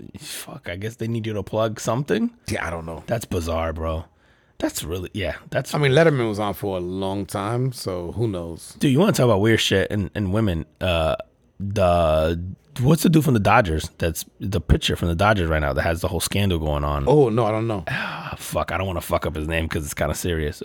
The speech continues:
Speaker 1: I think it's, I'm gonna say Trevor Bauer. So, uh, Trevor Bauer. Yeah, it is Trevor Bauer. So Trevor Bauer,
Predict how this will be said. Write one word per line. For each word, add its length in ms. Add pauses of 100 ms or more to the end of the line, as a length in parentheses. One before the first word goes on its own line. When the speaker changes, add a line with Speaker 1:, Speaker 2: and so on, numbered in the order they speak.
Speaker 1:
I 60
think 180
it's, 240 (1120)
I'm 60
gonna 100
say 160
Trevor 360
Bauer. 420 (500)
So, 320 (140)
uh, 400
Trevor 340
Bauer. 540 (880)
Yeah, 240
it 80
is 120
Trevor 300
Bauer. 300 (260)
So 220
Trevor 320
Bauer, 360